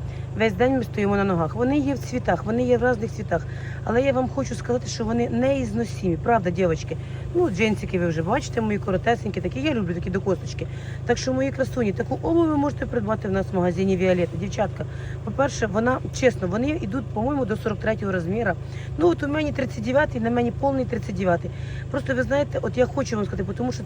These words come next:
це дійсно. По-перше, тут, е, воно, знаєте, ножка дихає. Тоненький-тоненький носочок.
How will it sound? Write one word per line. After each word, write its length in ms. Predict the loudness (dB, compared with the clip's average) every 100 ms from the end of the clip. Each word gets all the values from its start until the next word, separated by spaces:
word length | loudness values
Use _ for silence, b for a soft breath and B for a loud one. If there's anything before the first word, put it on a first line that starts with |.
| -6
це 60 |
дійсно. 360 | -4 -4 -4 -4
По-перше, 380 | -2 -2 -2 -4
тут, 140 | -6 -6 B B -6 0
е, 360 | 2 2 2
воно, 280 | 0 2 2
знаєте, 340 | 4 2 0 0
ножка 320 | -2 0 0
дихає. 480 | 2 2 2 0 -2 B B -2 4
Тоненький-тоненький 880 | 4 4 -2 -4 -2 -2 0 0
носочок. 520 | 0 0 0 -2 -2